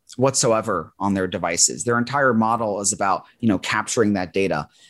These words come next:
And then they've also doubled down, you know, on their app store. Uh, it,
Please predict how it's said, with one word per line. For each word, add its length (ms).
And 80
then 80
they've 160
also 260
doubled 380
down, 480
you 100
know, 100
on 120
their 140
app 240
store. 480
Uh, 200
it, 100